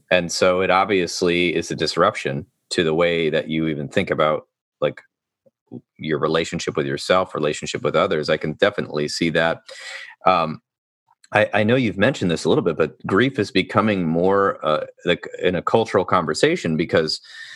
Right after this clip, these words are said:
not only are we grieving the loss of two hundred thousand plus people in the U S, I don't know what the worldwide count is right now, but,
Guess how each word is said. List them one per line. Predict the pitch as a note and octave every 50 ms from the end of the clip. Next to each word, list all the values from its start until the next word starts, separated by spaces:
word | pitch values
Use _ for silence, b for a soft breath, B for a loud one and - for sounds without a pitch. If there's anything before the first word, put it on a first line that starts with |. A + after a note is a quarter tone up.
| B B B B -
not | G2 G#2+ A2 G#2+
only | G2+ G2 A2 A#2+ G#2+ F#2 E2+ D#2+ D2+ C2
are | - E2 E2+
we | E2+ E2+ E2
grieving | D2 - - G2+ G2 F#2 F#2 E2+
the | E2 D#2+
loss | D#2+ E2+ F2+ F2+ F2+ F2+ - -
of | E2 D#2 D2+ -
two | - - G2+ F#2
hundred | F#2 E2+ E2 -
thousand | F2 E2+ E2+ D#2+ E2+ E2
plus | - - E2+ D#2+
people | - - F2+ - D#2
in | D2+
the | D#2 D#2
U | D#2 D#2 D#2 F2
S, | A2+ G#2+ E2+ D#2+ D#2+ -
I | F2+
don't | F2 F2 D#2+
know | F2 F2
what | E2+ E2
the | - D2+
worldwide | E2 E2 E2 D#2 - D2+ E2+ G2 G2 -
count | - - D2+ C#2+ C#2 C#2
is | C#2 - -
right | C2+ B1+ A1+
now, | - C2+ C2+ D2+ D2+
but, | - D2 C#2+